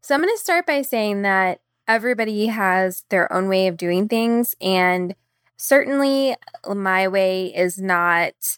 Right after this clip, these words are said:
an exact science. It isn't something that I have, like, developed over time and experience. I mean, yes, it is.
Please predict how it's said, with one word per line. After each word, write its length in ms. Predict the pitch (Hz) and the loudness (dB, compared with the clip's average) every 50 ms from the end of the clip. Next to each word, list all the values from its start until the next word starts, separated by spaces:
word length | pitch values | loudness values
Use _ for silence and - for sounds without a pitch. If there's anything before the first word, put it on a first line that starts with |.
| _ _ _ _ _ _ _ _ _ _ | _ _ _ _ _ _ _ _ _ _
an 120 | - 202 202 | -2 0 0
exact 420 | 196 196 185 196 175 175 180 - | 0 0 2 2 4 4 2 2
science. 580 | - 180 160 151 156 151 147 147 - - - - | -2 -2 -2 -2 -4 -4 -4 -4 -4 -4 -4 -2
It 160 | - 104 170 | -2 0 0
isn't 380 | 185 196 190 208 202 175 - | 0 0 2 2 2 2 0
something 380 | - 214 196 190 - 185 180 170 | 0 0 0 0 0 0 0 0
that 200 | 170 170 160 - | 0 0 0 -2
I 600 | - 180 175 160 165 165 165 170 170 180 185 185 - | -2 -2 0 2 2 0 0 -2 -2 -4 -6 -6 -6
have, 200 | - - 214 170 | -6 -4 -4 -2
like, 260 | 165 165 170 170 - | 0 0 0 0 -2
developed 680 | - - 196 185 214 196 185 185 180 180 185 - - 185 | -2 -4 -2 -2 0 0 0 0 0 0 -2 -2 0 0
over 260 | 185 190 170 160 175 | 0 0 0 -4 -8
time 680 | - - - 190 196 202 190 180 175 175 175 180 175 175 | -6 -4 -2 0 2 2 2 2 0 0 0 0 0 0
and 80 | 170 170 | 0 0
experience. 920 | 170 170 - - - - 165 165 170 170 170 170 175 165 165 170 - - | 0 -2 -4 -4 -2 0 2 2 2 2 2 0 0 -2 -2 -4 -4 -2
I 60 | 170 | 0
mean, 200 | 180 190 190 185 | 0 0 0 0
yes, 400 | 185 214 233 233 233 240 - - - | -2 -2 0 0 0 0 0 -4 -4
it 80 | 190 | -2
is. 420 | 175 170 160 165 202 240 262 - | 0 0 0 0 0 0 -2 -4